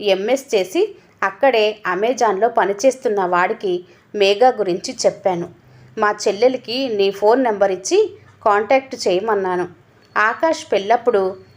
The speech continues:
మా చెల్లెలు సుధ, దాని భర్త అమెరికాలో ప్రదీప్ దగ్గర ఉన్నందువలన పెళ్ళికి రాలేకపోయారు. మా సుమిత్రను నేనే సర్ప్రైజ్ చేస్తానని, మేఘ గురించి నేనే చెప్పానన్న విషయం నీకు చెప్పొద్దని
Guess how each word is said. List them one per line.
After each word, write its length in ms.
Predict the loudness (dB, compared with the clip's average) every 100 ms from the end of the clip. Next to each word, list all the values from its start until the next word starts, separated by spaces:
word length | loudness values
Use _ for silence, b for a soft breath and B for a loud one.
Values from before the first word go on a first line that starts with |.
| -4
మా 120 | -2
చెల్లెలు 460 | -2 -4 0 2 2
సుధ, 300 | 0 0 2 0 -4 -18 -4
దాని 320 | -2 0 -2
భర్త 340 | -2 -2 0 0 0 -4
అమెరికాలో 600 | -4 -4 -4 -2 0 0 -2 B B B 0
ప్రదీప్ 380 | 0 0 -4
దగ్గర 320 | -2 0 2 2 2 -2 -12 -6
ఉన్నందువలన 720 | 0 0 2 2 2 0 0 -2 -2
పెళ్ళికి 400 | -2 -2 -6 -2 0
రాలేకపోయారు. 920 | 0 2 0 0 0 2 4 2 0 -10 _ _ _ b b -2
మా 120 | 0
సుమిత్రను 640 | 0 -2 -4 -2 0 2 0 -2 B _
నేనే 340 | 0 2 2 0
సర్ప్రైజ్ 580 | 0 0 0 0 -2 -2 0
చేస్తానని, 640 | 0 0 0 0 0 0 -2 B B B
మేఘ 280 | 0 0 0 -2
గురించి 460 | -2 -2 -2 -2 -2 -2 -2
నేనే 320 | 2 2 0
చెప్పానన్న 680 | -2 -4 0 0 0 0 0
విషయం 440 | 0 -2 0 0 -2 -8 b b b -2
నీకు 320 | 0 0 -4
చెప్పొద్దని 800 | -2 -2 -2 0 0 2 0